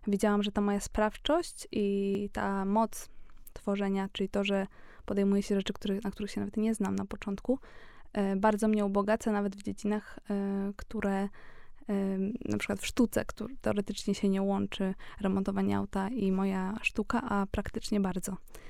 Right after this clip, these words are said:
Więc, y, samo życie w tym vanie też było bardzo ubogacające i też ja miałam taki moment wtedy, w którym dość miałam niepokój w głowie, w głowie.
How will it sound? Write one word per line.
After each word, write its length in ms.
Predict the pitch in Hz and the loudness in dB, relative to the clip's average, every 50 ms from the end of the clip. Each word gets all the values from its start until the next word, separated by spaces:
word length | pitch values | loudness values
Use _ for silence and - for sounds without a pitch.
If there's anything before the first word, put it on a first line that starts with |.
| - - - - - - - - - | -14 -14 -14 -12 -12 -12 -12 -8 -4
Więc, 500 | 208 196 202 202 208 208 202 - - - | 4 6 6 8 8 6 4 2 0 2
y, 300 | 220 202 196 196 196 196 | 4 4 6 6 4 2
samo 460 | - - 220 214 214 220 214 214 - - | 2 4 6 6 8 8 6 4 2 2
życie 280 | 208 226 233 - 233 | 2 2 4 4 2
w 40 | - | 0
tym 200 | - - 214 214 | 2 2 2 4
vanie 300 | 208 214 214 214 208 208 | 4 4 4 4 4 4
też 220 | - - 214 208 202 | 4 2 2 2 0
było 280 | 190 - 208 202 202 | -2 0 0 0 2
bardzo 720 | 190 202 202 202 196 - - 202 196 190 190 190 190 196 - | 2 0 0 0 -2 -2 0 0 2 2 2 0 0 -2 -2
ubogacające 960 | 202 190 202 196 208 196 - - 208 208 208 214 226 226 - - 277 294 339 - - | 0 0 2 2 0 0 2 2 4 4 4 4 4 2 2 2 0 0 0 0 -4
i 60 | 233 | 2
też 380 | - 233 226 220 233 - - - - | 4 6 8 10 8 8 6 4 4
ja 100 | 220 226 | 6 8
miałam 300 | 233 240 233 220 220 214 | 8 8 8 6 4 4
taki 300 | - 214 - - 214 208 | 2 0 0 0 2 2
moment 360 | 214 214 214 214 214 214 - | 4 4 4 4 2 0 -2
wtedy, 480 | - - - 208 202 202 208 214 208 202 | -4 -4 -4 -4 0 0 0 0 0 -2
w 100 | - - | -6 -10
którym 580 | - - - 214 214 208 202 202 202 202 202 | -6 -2 -2 0 0 0 0 2 0 0 0
dość 320 | 202 214 214 214 - - - | 2 0 0 0 0 -2 0
miałam 340 | 208 202 202 202 202 208 | 2 2 2 2 2 2
niepokój 360 | 208 214 208 226 208 - 202 196 | 2 2 2 2 2 2 0 0
w 80 | 196 | 0
głowie, 320 | 202 190 185 180 180 185 - - | -2 -2 -2 -2 -4 -6 -8 -10
w 80 | - 190 | -12 2
głowie. 360 | - 202 190 185 190 202 | 4 4 4 4 2 0